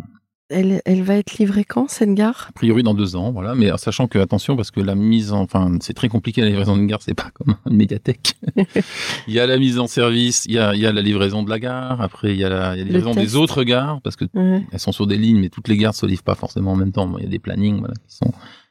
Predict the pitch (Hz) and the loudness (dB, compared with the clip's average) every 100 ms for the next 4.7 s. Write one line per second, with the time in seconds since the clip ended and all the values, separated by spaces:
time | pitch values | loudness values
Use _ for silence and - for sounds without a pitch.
0 | _ _ - 90 113 - 104 98 - 107 | _ _ -8 -2 0 0 0 -2 0 0
1 | 98 95 92 90 90 - 92 90 101 120 | 2 0 0 0 0 -2 -2 -2 0 0
2 | 123 - - 90 95 104 123 113 117 98 | 0 -4 -4 0 0 0 2 2 0 -4
3 | - - - 82 98 92 92 98 98 110 | -6 -8 -4 -4 -2 0 2 2 0 0
4 | 104 110 110 - - - - | -2 0 -2 -2 -6 -2 -2